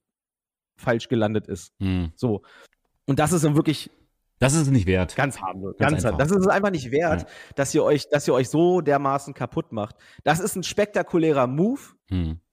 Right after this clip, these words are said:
Speaker 1: sehe ich, aber ihr wollen, wir wollen gerne euch noch länger dabei haben, irgendwie
Speaker 2: Ja.
Speaker 1: so, ne?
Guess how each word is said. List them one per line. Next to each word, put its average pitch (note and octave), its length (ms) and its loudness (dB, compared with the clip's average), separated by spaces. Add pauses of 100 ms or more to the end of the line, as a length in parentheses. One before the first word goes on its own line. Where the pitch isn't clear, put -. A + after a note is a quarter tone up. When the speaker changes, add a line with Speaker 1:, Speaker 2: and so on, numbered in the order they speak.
Speaker 1:
sehe C3+ 240 4
ich, C4 320 -2 (380)
aber C#3+ 560 2 (400)
ihr C#3 160 2
wollen, E3 240 6
wir D#3 120 2
wollen F3 320 4
gerne D#3 340 0
euch D3+ 280 0
noch C#3+ 220 -2
länger B2+ 480 -4
dabei A2 340 0
haben, G2+ 320 -4
irgendwie G#2 320 -8
Speaker 2:
Ja. G#2 80 -6
Speaker 1:
so, F#2+ 220 -6
ne? A2 180 -6